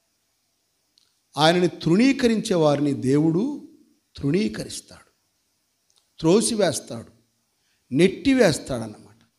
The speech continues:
మరియకు ఆ కాలంలో జరిగిన ఆ కార్యము, ఆ గర్భము ధరించి వివాహం కాకమునుపు లోకమంతటితో అవమానం పొందిన,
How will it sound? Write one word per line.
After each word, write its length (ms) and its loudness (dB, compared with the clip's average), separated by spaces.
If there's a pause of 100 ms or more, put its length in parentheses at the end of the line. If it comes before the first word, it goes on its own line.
(160)
మరియకు 840 2 (120)
ఆ 120 4
కాలంలో 680 2
జరిగిన 340 4 (180)
ఆ 140 0
కార్యము, 600 2 (880)
ఆ 280 0
గర్భము 360 4
ధరించి 760 -2 (1300)
వివాహం 480 4
కాకమునుపు 920 -2 (920)
లోకమంతటితో 1700 0
అవమానం 460 4
పొందిన, 460 -4